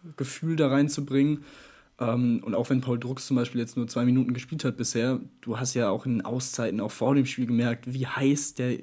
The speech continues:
ist, da zu sein, zu pushen und, ähm, auch das kann natürlich ein unfassbarer Faktor werden. Und, ähm,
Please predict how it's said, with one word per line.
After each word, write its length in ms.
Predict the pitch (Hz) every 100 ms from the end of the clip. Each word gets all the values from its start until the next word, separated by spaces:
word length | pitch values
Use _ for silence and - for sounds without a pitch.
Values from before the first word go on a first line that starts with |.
| -
ist, 380 | - 143 - - - - - _ -
da 220 | 92 139
zu 140 | - 143
sein, 560 | 139 139 143 147 156 - - _
zu 240 | - 139 131
pushen 560 | - 156 - 160 160 -
und, 560 | - 131 131 135 131 -
ähm, 320 | 127 127 127
auch 120 | 117 -
das 320 | 147 147 -
kann 220 | - 127
natürlich 400 | 120 120 123 -
ein 240 | 123 101 -
unfassbarer 560 | 151 143 143 127 120 123
Faktor 340 | 147 - 117
werden. 240 | 104 107 120 - - - - - _ -
Und, 500 | 127 117 120 113 -
ähm, 520 | 117 113 113 113 110